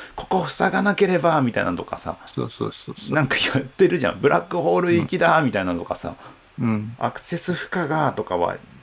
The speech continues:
Speaker 1: 運用が事実あったわけじゃん。
Speaker 2: でも要するにそういう仕組みっすよね。これだから、あの、その、アイピー取得して攻撃するための仕組みを正しく使-、
Speaker 1: うん。
Speaker 2: 使ってるってことですよね。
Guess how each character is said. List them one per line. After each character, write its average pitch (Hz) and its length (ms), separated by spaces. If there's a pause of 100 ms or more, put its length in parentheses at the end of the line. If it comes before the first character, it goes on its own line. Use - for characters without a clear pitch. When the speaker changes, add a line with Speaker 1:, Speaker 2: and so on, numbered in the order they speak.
(160)
Speaker 1:
運 120 220
用 123 140
が 107 100
事 98 140
実 147 280
あ 143 40
っ 175 100
た - 80
わ 85 100
け - 100
じ - 100
ゃ - 20
ん。 - 40 (1000)
Speaker 2:
で 220 60
も 156 100
要 202 140
す 285 100
る 269 60
に 262 60
そ 254 160
う 254 60
い - 20
う 254 40
仕 - 140
組 240 120
み 262 40
っ - 20
す - 120
よ - 40
ね。 - 100
こ 202 100
れ 196 40
だ 196 80
か 95 140
ら、 95 160
あ 92 60
の、 98 360 (680)
そ 107 180
の、 101 400 (640)
ア 160 120
イ 175 100
ピ 196 180
ー 120 40
取 - 100
得 127 220
し - 60
て 127 100
攻 143 180
撃 156 240
す - 120
る 165 100
た 170 120
め 170 80
の 160 120
仕 - 140
組 202 220
み 240 80
を 262 300
正 156 180
し 117 80
く 117 80
使-、 - 220
Speaker 1:
う - 40
ん。 - 120
Speaker 2:
使 - 160
っ 113 60
て - 140
る 120 80
っ - 20
て - 100
こ 113 80
と - 80
で - 60
す - 20
よ 101 80
ね。 160 160